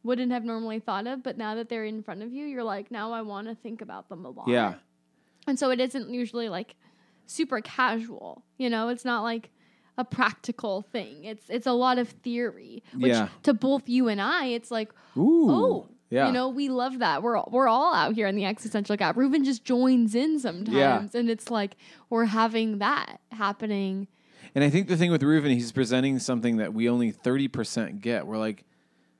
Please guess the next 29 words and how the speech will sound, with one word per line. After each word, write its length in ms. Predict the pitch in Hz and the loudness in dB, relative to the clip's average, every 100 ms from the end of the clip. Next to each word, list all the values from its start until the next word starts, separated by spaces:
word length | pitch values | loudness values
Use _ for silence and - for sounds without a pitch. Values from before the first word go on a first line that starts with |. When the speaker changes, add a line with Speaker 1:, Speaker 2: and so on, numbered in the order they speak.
| _ _ _ | _ _ _
Speaker 2:
"Oh, 420 | 123 127 123 120 | -12 -12 -10 -10
I 120 | 120 | -10
kinda 440 | 117 - 135 135 123 | -12 -14 -12 -10 -12
get 300 | 123 135 139 | -10 -4 0
it. 260 | 139 113 | 0 0
Whoa, 680 | 113 127 147 151 143 139 131 | -4 -6 -4 0 0 0 0
wait, 540 | 123 147 156 147 117 - _ _ | 0 -2 0 -2 -4 -8 _ _
what 160 | - 135 | -12 -8
do 60 | 170 | -4
you 180 | 156 | -2
mean? 720 | 143 151 175 165 147 139 123 113 | 0 0 0 2 2 2 0 -2
Oh," 600 | - 147 156 156 160 151 | -6 -4 0 4 6 6
and 100 | 135 | 6
he 100 | 123 | 2
kind 220 | 120 135 135 | 0 0 0
of 60 | |
explains 360 | 120 - 127 123 | -2 -2 0 0
it 80 | 104 | 2
more. 220 | 120 120 | 2 4
We're 60 | |
like, 180 | 117 110 | 2 0
"I 80 | 107 - | -6 -8
think 220 | 180 202 | -4 -2
I'm 200 | 170 131 | -2 -4
getting 400 | 113 143 - 160 | -4 -8 -6 -6
it." 220 | 139 71 - | -6 -8 -6
And 220 | 117 110 - _ _ _ _ _ | -4 -4 -6 _ _ _ _ _
<laughs> 60 | 135 - - 175 - 202 | -6 -6 -2 -2 -2 -6
Speaker 1:
Yeah. 240 | 233 226 | -4 -4